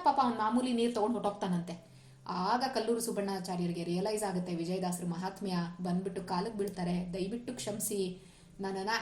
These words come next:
accept me as your disciple" ಅಂತ ಹೇಳ್ತಾರೆ, "ಶಿಷ್ಯನನ್ನಾಗಿ ಸ್ವೀಕಾರ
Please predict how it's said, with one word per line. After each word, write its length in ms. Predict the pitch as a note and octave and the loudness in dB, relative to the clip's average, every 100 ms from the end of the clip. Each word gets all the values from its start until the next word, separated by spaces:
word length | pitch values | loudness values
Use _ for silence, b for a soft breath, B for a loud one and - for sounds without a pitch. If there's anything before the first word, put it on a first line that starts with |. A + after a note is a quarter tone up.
| F#3+ | -2
accept 320 | F#3+ A#3+ A#3+ | 0 -2 0
me 240 | A#3+ A3+ G3 | 2 4 2
as 120 | G3+ | 2
your 180 | G3 F#3 | 2 2
disciple" 400 | B3 B3+ B3+ A#3 | 2 2 0 -2
ಅಂತ 140 | G#3+ | -2
ಹೇಳ್ತಾರೆ, 540 | G3+ F#3 F3+ F3 F3 E3+ | -4 -4 -2 0 0 -2
"ಶಿಷ್ಯನನ್ನಾಗಿ 680 | F#3+ F3+ A#3 A#3+ A#3 A#3+ A#3+ | -4 -2 2 4 2 0 -2
ಸ್ವೀಕಾರ 300 | G#3 G#3 | -2 -2